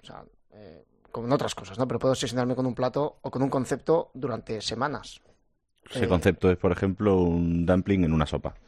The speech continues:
Speaker 1: Por ejemplo, lo que sea. Y, y hasta que no logro encontrar el camino, eh, no, no, no suelto el hueso.
Speaker 2: Pero sí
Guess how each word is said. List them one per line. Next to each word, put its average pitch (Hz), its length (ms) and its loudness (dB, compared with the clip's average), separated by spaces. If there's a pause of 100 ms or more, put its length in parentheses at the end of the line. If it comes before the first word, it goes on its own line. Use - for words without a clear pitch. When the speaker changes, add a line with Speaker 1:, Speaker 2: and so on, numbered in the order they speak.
Speaker 1:
Por 117 100 -8
ejemplo, 101 300 -6 (880)
lo 117 100 -10
que 117 80 -10
sea. 123 260 -2 (360)
Y, 127 1400 2
y 123 100 -2
hasta 113 300 -4
que 127 120 -4
no 147 380 2
logro 147 720 0 (640)
encontrar 143 920 0
el 135 200 -2
camino, 160 640 2 (480)
eh, 113 580 -6
no, 131 200 -6
no, 131 180 -6
no 135 160 -4
suelto 147 420 -2
el 120 100 -6
hueso. 139 280 -4 (400)
Speaker 2:
Pero 80 160 6
sí 87 220 2